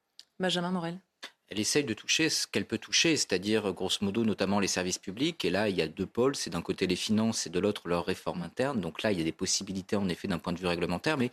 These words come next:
Speaker 2: c'est la marque d'une impuissance. Et cette impuissance, c'est la reconnaissance qu'aujourd'hui, il n'y a pas de majorité.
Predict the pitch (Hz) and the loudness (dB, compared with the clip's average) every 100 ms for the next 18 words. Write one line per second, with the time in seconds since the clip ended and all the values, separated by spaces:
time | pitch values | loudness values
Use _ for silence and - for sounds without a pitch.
0 | - _ - 95 104 117 101 92 - 101 | -6 _ -4 0 2 0 -4 -4 -4 -4
1 | 80 - - - - 76 - - 107 127 | -4 -8 -10 -10 -10 -10 -10 -6 -4 -4
2 | - - _ _ - 87 90 85 82 113 | -6 -8 _ _ -4 -2 -2 -2 -4 -2
3 | - 90 80 98 110 - 123 98 85 - | -4 -4 -2 -2 -2 -2 -6 -4 -6 -8